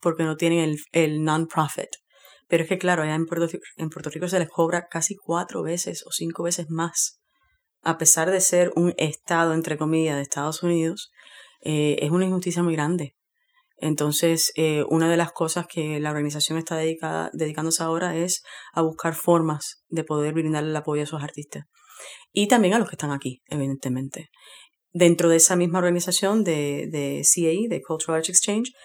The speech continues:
está también la iniciativa de Faro, que somos un grupo de mujeres,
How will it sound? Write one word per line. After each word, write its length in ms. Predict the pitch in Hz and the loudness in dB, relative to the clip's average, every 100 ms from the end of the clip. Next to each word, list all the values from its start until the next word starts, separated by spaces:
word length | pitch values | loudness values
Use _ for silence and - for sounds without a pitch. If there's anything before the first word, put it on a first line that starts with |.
| - - | -20 -2
está 240 | 180 175 | 0 2
también 240 | 170 170 | 2 4
la 60 | 170 | 4
iniciativa 420 | 165 - 156 156 | 4 2 0 -4
de 80 | 156 | -4
Faro, 440 | - 185 180 156 _ _ _ _ - | 0 2 2 -2 _ _ _ _ -10
que 120 | 160 | -6
somos 320 | - 160 160 | -2 -2 0
un 100 | 165 | -2
grupo 340 | 160 165 175 170 | -2 -2 0 2
de 220 | 160 151 | 0 -2
mujeres, 720 | 151 147 170 233 - - | -4 -2 -2 -2 -4 -10